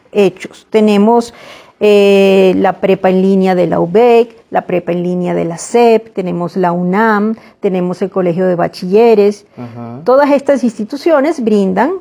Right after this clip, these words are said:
Speaker 1: prepas virtuales muy bien llevadas, con una plataforma virtual excepcional, y si no, programas de estudios a distancia. Así
Speaker 2: Muy
Speaker 1: que
Speaker 2: bien.
Speaker 1: realmente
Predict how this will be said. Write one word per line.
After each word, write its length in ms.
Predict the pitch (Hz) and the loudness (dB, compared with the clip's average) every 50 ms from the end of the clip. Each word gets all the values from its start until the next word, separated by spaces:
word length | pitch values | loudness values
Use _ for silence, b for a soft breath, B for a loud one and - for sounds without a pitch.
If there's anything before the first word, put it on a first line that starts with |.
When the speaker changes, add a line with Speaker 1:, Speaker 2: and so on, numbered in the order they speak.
| - _ _ _ _ _ - | -12 _ _ _ _ _ -8
Speaker 1:
prepas 440 | 190 180 180 180 - 196 208 - | -6 -6 -4 -4 -4 -4 -4 -2
virtuales 960 | 214 247 269 254 247 - 277 254 240 202 170 165 175 233 359 403 - - - _ _ _ _ - | 0 0 0 -2 -2 -2 -2 0 0 0 0 0 0 0 0 -2 -4 -10 -20 _ _ _ _ -4
muy 580 | 202 190 202 220 247 269 277 285 285 277 262 | 0 2 4 4 4 4 4 4 4 4 2
bien 280 | 226 214 202 190 185 175 | 2 2 0 0 -2 -2
llevadas, 520 | 180 190 175 165 170 175 196 254 269 262 | -2 -2 -2 -2 -2 0 0 0 -2 -2
con 160 | - 233 220 | -2 -2 0
una 200 | 208 202 214 233 | 0 0 0 0
plataforma 560 | 233 233 208 - - - - 196 185 196 196 208 | 0 -2 -4 -4 -4 -6 -6 -6 -4 -2 0 0
virtual 460 | 214 202 - - - - 196 208 - - _ _ _ - 214 208 202 190 180 165 156 | 0 -2 -2 -2 -2 -2 -2 -2 -4 -8 _ _ _ -4 -2 0 0 0 0 -2 -4
excepcional, 800 | - - 196 196 - - - - - 170 160 180 190 247 349 415 415 b b b b b b b b b b b b | -6 -6 -6 -6 -6 -8 -10 -10 -8 -6 -4 -2 -2 0 -2 -2 -4 b b b b b b b b b b b b
y 140 | 285 294 | -6 -4
si 140 | 294 - 381 | 0 2 2
no, 220 | 370 339 302 330 330 | 2 2 2 0 0
programas 480 | - 339 320 277 226 208 196 202 240 - | -2 -2 0 0 0 0 0 -2 -2 -2
de 80 | 277 | -2
estudios 560 | 247 - - 214 202 190 190 208 220 - - _ _ | -4 -4 -4 -2 -2 0 0 0 -2 -2 -6 _ _
a 140 | - 214 196 | -6 -6 -4
distancia. 760 | 190 185 175 - - - 165 - - _ - - _ _ _ _ _ _ _ _ _ _ _ _ _ _ _ _ _ _ - | -4 -6 -8 -8 -10 -12 -12 -12 -14 _ -20 -20 _ _ _ _ _ _ _ _ _ _ _ _ _ _ _ _ _ _ -16
Así 180 | - 165 160 233 | -12 -10 -8 -4
Speaker 2:
Muy 80 | - | -2
Speaker 1:
que 40 | 240 220 | 0 0
Speaker 2:
bien. 40 | 214 | 2
Speaker 1:
realmente 560 | 247 262 269 302 330 320 320 330 381 427 | 2 2 2 2 0 0 -2 -4 -4 -6